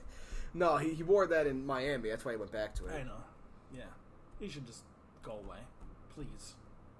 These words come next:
Speaker 1: Speaking of which, Kevin Durant also said he'd go to Miami.
Speaker 2: Of course.
Speaker 1: Pat Riley. Well, the thing is, though, they're gonna want Jimmy Butler.
Speaker 2: No, they won't.
Speaker 1: The Nets?
Speaker 2: No, there's no way they're gonna give up Jimmy Butler.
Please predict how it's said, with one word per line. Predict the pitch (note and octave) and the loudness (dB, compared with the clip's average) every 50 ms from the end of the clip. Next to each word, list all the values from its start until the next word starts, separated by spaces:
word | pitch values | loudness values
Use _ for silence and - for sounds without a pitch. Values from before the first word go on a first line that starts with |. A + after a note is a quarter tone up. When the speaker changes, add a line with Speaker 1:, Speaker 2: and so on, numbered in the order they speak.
| - - - | -18 -16 -10
Speaker 1:
Speaking | - - F#3+ G#3 G3 D3+ | -6 -2 0 4 4 4
of | C3 | 6
which, | F3 F3+ - - | 4 2 2 4
Kevin | - D#3+ E3+ E3+ | 4 6 6 6
Durant | D3+ D3 D3+ D3 C3+ | 6 4 4 4 4
also | A#2 C#3 E3 D#3+ - - C#3 | 4 2 2 2 2 2 2
said | - D3+ B2+ | 2 2 2
he'd | C3 B2+ B2 | 0 0 -2
go | B2+ B2 | -2 -2
to | |
Miami. | A#2+ A2+ A2 G#2+ A2+ C#3+ D#3 B2+ G2 F#2+ F#2 - - - - - - - - - - - - - - - - | -2 -2 -2 -2 -2 -2 -2 -2 -4 -8 -10 -14 -18 -20 -20 -20 -20 -18 -18 -16 -16 -18 -18 -18 -18 -18 -16
Speaker 2:
Of | - - | -14 -12
course. | - B2+ G#2 B2 C#3 - - - - - - - - | -10 -10 -8 -10 -10 -12 -14 -14 -16 -16 -14 -8 -4
Speaker 1:
Pat | C3 A#2+ A#2 A#2+ | -2 0 0 2
Riley. | B2+ C3 C3 B2+ A#2+ A2 G#2+ - | 2 2 2 0 -2 -2 -4 -2
Well, | D3 D3 | -2 -4
the | C3+ B2 B2+ | -2 -2 0
thing | D#3 F3 D#3+ E3 | 2 2 4 4
is, | F3 E3 C3+ A#2+ | 2 2 2 0
though, | B2 A2+ A2 | 0 0 2
they're | C3+ C#3 | 2 2
gonna | C#3 C3+ C3+ | 2 2 0
want | B2+ B2+ B2 | 0 -2 0
Jimmy | C3+ B2+ A#2+ A2+ | 0 -2 0 0
Butler. | A#2+ C#3 C3 F#2+ G2+ G2+ G2 F#2+ - - - - - - | -2 -2 -2 -2 -4 -6 -8 -10 -12 -16 -20 -20 -14 -6
Speaker 2:
No, | - F3 E3 | -4 -2 -2
they | D3+ B2+ | -2 -4
won't. | A#2+ A#2+ B2 A#2+ - - - - - - - - - - - - - - - | -6 -8 -8 -10 -12 -16 -20 -20 -20 -20 -20 -20 -20 -20 -20 -20 -18 -14 -12
Speaker 1:
The | A2+ G#2+ - A2+ A2+ A#2 A2 | -12 -12 -10 -10 -10 -6 -4
Nets? | A#2 C3+ F#3+ F#3+ - - - D#3 | -2 -2 -2 -2 -6 -12 -10 -8
Speaker 2:
No, | D#3 C#3 C3 B2+ B2 B2+ | -8 -6 -6 -6 -6 -6
there's | F3+ F#3+ - | -6 -4 -2
no | A3 A3 | 0 0
way | G3+ G#3 G3+ F3+ | 0 0 0 -2
they're | C#3+ B2+ | -2 -4
gonna | B2+ D3 C#3 C3+ | -6 -6 -6 -8
give | - C#3+ B2+ | -8 -8 -10
up | C3 - - | -10 -10 -10
Jimmy | C#3 C3+ - - | -12 -12 -4 0
Butler. | - - - | 0 2 2